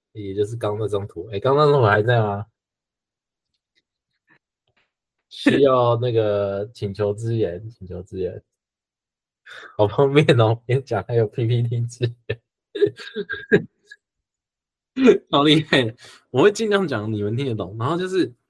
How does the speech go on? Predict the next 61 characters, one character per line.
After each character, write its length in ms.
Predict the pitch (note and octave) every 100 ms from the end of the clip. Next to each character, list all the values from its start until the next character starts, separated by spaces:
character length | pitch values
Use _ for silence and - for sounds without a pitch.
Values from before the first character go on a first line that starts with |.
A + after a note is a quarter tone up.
| _ _ _ _ _ _ _ -
就 140 | E3
继 120 | D#3+
续 140 | D3 D#3+
我 80 |
刚 160 | A2 A2+
刚 100 | A2+
讲， 60 | F#2
反 160 | B2
正 80 | E3+
你 160 | C#3 C3
可 60 | D#3
以， 60 |
现 160 | D3+ D3+
在 60 |
可 100 | D3+
以 60 | C3+
想 180 | A#2+ G2+
成 100 | G#2
就 100 | B2
是 60 |
四， 400 | B2+ - D3+ A#2
四 680 | A2 - - - - E3+ B2
到 220 | A#2+ B2+ B2
那 100 | A#2
个 160 | G#2+
镜 220 | - A#2+
框 180 | G#2+ A2+
的 120 | G#2
那 100 | G2+
个 80 | G#2
地 180 | G#2+ G2
方 320 | F#2+ F#2+ A#2
是 220 | A#2 - A2+
焊 260 | - F2
的， 120 | F3 F#2+
然 100 | G2+
后 80 | -
断 180 | G2 G2
掉， 140 | D#2+
然 380 | - _ _ _
后 100 | B2
就 100 | D3+
把 160 | G#2
它 60 | A2+
比 180 | G2 E2+
回 180 | F2 E2
去。 280 | - E2+ - _ _ _ _
然 140 | G#2+
后 60 | C3
他 80 | D#3
就 100 | D3+
说 240 | D3+ D3+
我 180 | A2+ G#2+
二 160 | D3 B2
到 180 | C3+ A#2
四 240 | - B2
之 220 | A#2 A2+
间 320 | A2 G#2+ G#2+
这 140 | A2+ A2
一 80 | F#2+
块 340 | - F#2 -